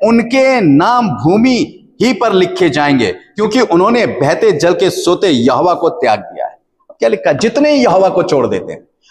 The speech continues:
जो परमेश्वर को छोड़ देते हैं, जो अपनी बुराई में लगे हैं, संसार, ए, में लगे हुए हैं, संसार के लोगों के साथ लगे हैं, संसार के भोग विलास में लगे हैं, परमेश्वर को छोड़ चुके हैं,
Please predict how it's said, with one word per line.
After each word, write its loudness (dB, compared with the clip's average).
जो 2
परमेश्वर 0
को 0
छोड़ 0
देते -2
हैं, -8
जो 2
अपनी 0
बुराई 2
में 0
लगे 2
हैं, 2
संसार, 0
ए, 2
में 0
लगे 2
हुए 2
हैं, 0
संसार 0
के -4
लोगों 2
के -2
साथ 0
लगे 0
हैं, 0
संसार 0
के -2
भोग -2
विलास 0
में 0
लगे 0
हैं, -2
परमेश्वर 0
को -2
छोड़ 0
चुके -4
हैं, -10